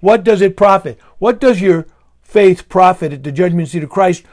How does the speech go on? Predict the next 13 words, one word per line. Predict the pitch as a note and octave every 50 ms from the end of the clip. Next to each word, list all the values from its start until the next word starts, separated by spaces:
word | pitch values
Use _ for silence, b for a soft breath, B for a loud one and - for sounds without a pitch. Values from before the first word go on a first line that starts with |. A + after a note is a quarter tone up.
| b b
when | b E3 F3+ F3+
you | F#3+ G#3
already | A#3 B3+ C4 G#3+ F#3+
got | A3+ A#3+ B3 B3
the | G#3+
participation | D#3+ D#3+ D#3+ - G#3+ G3+ F3 - - G#3 G#3+ G#3 - F#3+ E3+ D3+
trophy | - F#3 F3 E3 - F3+ E3+
for | - - F3 F3 F3
faith? | - - A#3+ A3+ G3+ C#3+ A2 - _ _ _ _ _ _ _ _ _ _
You | - D#3+ G3
already | - G3+ G#3+ A#3+ A#3 A3+ G#3+
got | F3 A3 A3+ A3 G#3+ -
that. | F#3+ E3+ D#3 - -